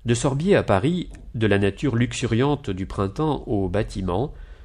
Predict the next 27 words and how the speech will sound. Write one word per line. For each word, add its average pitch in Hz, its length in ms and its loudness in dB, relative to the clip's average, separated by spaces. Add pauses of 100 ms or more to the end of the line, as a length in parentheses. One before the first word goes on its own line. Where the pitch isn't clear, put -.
(120)
Sorbier 147 640 4
a 110 100 4
lancé 117 380 2
de 104 100 0
nombreux 107 340 2
défis 101 320 0
pendant 92 260 -2
cette 92 200 -6
période 98 280 -2
de 98 100 -4
confinement. 92 560 -4 (400)
Le 98 100 0
centre 113 340 -2
social 95 460 -2
L'Oiseau 110 680 2
a 92 160 0
organisé 101 440 2
notamment 113 400 2
Vue 120 220 0
de 120 100 -6
ma 95 120 0
fenêtre, - 480 -6 (360)
photos, 113 480 2
dessins, 104 500 0
textes, 123 380 -2
et 113 140 -4
cetera. 92 480 -4